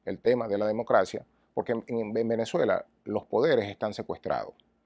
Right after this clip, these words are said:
Y el único poder que no está secuestrado está siendo golpeado de manera salvaje, eh, para que no, no tenga posibilidades de, de disentir y de hacerle contrapeso al gobierno.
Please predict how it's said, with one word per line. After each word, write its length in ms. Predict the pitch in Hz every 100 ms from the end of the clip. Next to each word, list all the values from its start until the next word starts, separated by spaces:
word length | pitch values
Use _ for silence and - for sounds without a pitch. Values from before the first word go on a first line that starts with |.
| _ _ _ -
Y 160 | 131 123
el 100 | 139
único 300 | 196 - -
poder 440 | 113 123 117 104
que 140 | -
no 140 | 104 135
está 220 | 156 143
secuestrado 800 | - - 151 - 139 101 127 190 -
está 260 | 92 - 95
siendo 380 | 135 120 123
golpeado 720 | 160 160 135 120 110 120 170
de 80 | 175
manera 320 | 123 110 107
salvaje, 600 | 143 151 135 123 147 214 - _ _ _ _ -
eh, 240 | - 117
para 540 | - 113 107 107 101 -
que 280 | 101 95 90
no, 640 | 101 113 123 131 117 92 _ _ _ _ _ _ _ _ _
no 180 | 90 117
tenga 540 | 135 131 135 131 110
posibilidades 960 | - 123 - 120 107 107 143 143 107 90
de, 240 | 95 85 _ _ _ _ _ -
de 280 | 101 98
disentir 540 | 98 104 104 165 160 -
y 80 | 123
de 140 | 110
hacerle 420 | 110 - 127 131
contrapeso 800 | 120 120 110 101 - 127 - 82
al 160 | - 92
gobierno. 460 | 85 85 80 -